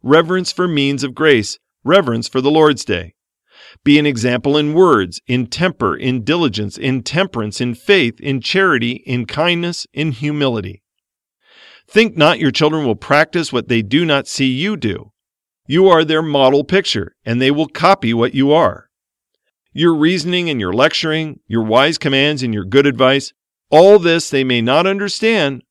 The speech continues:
but they can understand your life. Children are very quick observers, very quick in seeing through some kinds of hypocrisy,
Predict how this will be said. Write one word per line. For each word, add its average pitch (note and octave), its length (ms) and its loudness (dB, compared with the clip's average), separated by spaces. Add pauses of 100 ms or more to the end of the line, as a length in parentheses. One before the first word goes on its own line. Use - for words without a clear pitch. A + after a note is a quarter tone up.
(100)
but A2+ 120 -4
they A#2+ 140 0
can A#2 180 -4
understand B2+ 640 -2
your C3+ 120 -2
life. D#3+ 420 0 (1700)
Children F#3+ 420 0
are D3+ 80 2
very C3 240 2
quick D3 300 -4
observers, C#3 580 -2 (240)
very C#3 360 4
quick E3 420 -4
in B2 240 -2
seeing G3+ 500 -2
through C#3+ 440 0
some D#3+ 280 -2
kinds B2 300 -2
of A#2+ 120 -4
hypocrisy, C3 840 -2